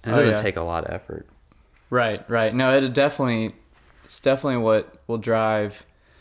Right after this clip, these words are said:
Speaker 2: a video, because you can take an event video and turn it into a promotional video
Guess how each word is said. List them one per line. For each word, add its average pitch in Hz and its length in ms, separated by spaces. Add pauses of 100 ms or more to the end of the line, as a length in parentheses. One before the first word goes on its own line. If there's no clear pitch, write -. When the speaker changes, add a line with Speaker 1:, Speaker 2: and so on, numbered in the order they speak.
(500)
Speaker 2:
a 123 80
video, 113 400
because 135 240
you 180 80
can 151 160
take 127 280
an 117 80
event 110 300
video 110 380
and 107 200
turn 127 200
it 120 120
into 120 320
a 113 60
promotional 113 680
video 104 580